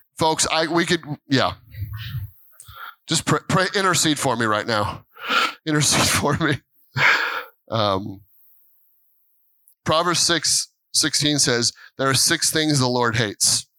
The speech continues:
No seven things he detests. Haughty eyes, a lying tongue,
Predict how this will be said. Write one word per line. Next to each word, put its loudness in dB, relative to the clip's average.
No 0
seven 0
things 0
he 0
detests. 0
Haughty 2
eyes, 0
a -4
lying 0
tongue, 0